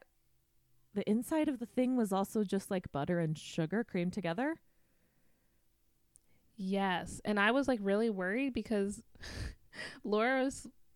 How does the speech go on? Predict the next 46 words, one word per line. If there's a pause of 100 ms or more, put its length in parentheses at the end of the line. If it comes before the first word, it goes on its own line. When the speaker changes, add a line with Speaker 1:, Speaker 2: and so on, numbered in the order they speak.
(120)
Speaker 2:
just
had,
like,
hunks
of
butter
in
there,
and
I
was
like,
"This
is
not
creamed
Speaker 1:
No,
Speaker 2:
together (100)
Speaker 1:
not
at
Speaker 2:
in
Speaker 1:
all.
Speaker 2:
any
way,
<laughs>
shape,
or
form." (1040)
But
then
she
got
first
place,
so
hers
tasted
the
best,
so
it
turned
out
Speaker 1:
Yeah. (320)
Speaker 2:
okay.
<laughs>